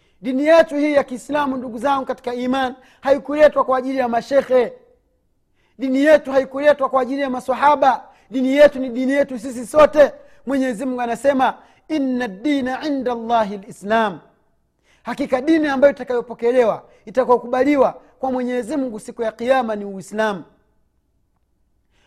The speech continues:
Mwenyezi Mungu akarudia akasema, "Yoyote ambaye atakayechukua njia yoyote isiyokuwa ya Uislamu hatakubaliwa." Ewe ndugu yangu Muislamu,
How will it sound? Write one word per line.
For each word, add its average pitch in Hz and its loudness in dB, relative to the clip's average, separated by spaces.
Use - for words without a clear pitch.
Mwenyezi 277 -4
Mungu 302 -2
akarudia 269 -2
akasema, 285 0
"Yoyote 294 4
ambaye 277 2
atakayechukua 269 -2
njia 247 -2
yoyote 277 6
isiyokuwa 277 -2
ya 277 4
Uislamu 269 -4
hatakubaliwa." 294 0
Ewe 262 4
ndugu 196 -10
yangu 185 -8
Muislamu, 160 -12